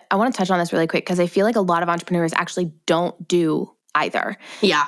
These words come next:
Speaker 1: Right? It's easy to not reflect and it's easy to not set new goals. It's just easy to kind of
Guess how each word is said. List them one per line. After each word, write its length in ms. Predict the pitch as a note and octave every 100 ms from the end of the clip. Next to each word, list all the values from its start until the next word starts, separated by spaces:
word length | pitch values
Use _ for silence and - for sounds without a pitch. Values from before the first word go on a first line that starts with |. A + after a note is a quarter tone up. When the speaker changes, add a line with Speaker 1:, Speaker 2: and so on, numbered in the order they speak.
| -
Speaker 1:
Right? 120 | G3
It's 160 | G3+ -
easy 260 | G3+ G#3+ G3+
to 120 | F#3
not 300 | E3+ F3 -
reflect 520 | F3 - D#3+ C#3+ -
and 100 | F#3
it's 120 | F3 F3+
easy 220 | F3+ F#3+
to 100 | F3+
not 240 | E3+ D#3
set 200 | - F3+
new 120 | D#3 D#3
goals. 320 | G2+ - G3
It's 120 | F#3
just 200 | F#3+ F3+
easy 180 | G3 F#3
to 60 |
kind 200 | F#3 F3+
of 80 | E3